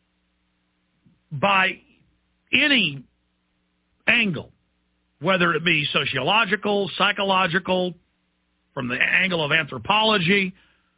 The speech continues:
If we were a civilization a hundred years in the future, looking back on this time, it would, it would clearly be stated this was a time of just absolute propaganda, mass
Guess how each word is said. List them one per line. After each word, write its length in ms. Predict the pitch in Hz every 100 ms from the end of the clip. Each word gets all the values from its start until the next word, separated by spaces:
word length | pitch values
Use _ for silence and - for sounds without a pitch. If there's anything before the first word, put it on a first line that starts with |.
| _ _ _ _ _ -
If 100 | 160
we 140 | 233
were 100 | 226
a 60 | 185
civilization 800 | - 202 190 165 190 196 - 170
a 80 |
hundred 280 | 156 202 175
years 260 | 180 190 151
in 100 | 160
the 60 |
future, 420 | 139 202 202 160 147
looking 320 | 180 180 156
back 280 | 175 180 165
on 120 | 147
this 160 | 139 -
time, 420 | 208 202 135 123 - _ _ _ _ _ _ _ _ _
it 80 | -
would, 100 | 151
it 80 | 170
would 140 | 160
clearly 320 | 147 233 202 165
be 120 | 156
stated 380 | - 214 202 143
this 160 | 151 165
was 140 | 151
a 60 | 147
time 360 | - 180 160 143
of 120 | 131
just 200 | 143 131 - _ _ _ -
absolute 580 | 202 220 - 208 190 190
propaganda, 880 | 180 165 156 139 214 202 190 190 180
mass 320 | 165 196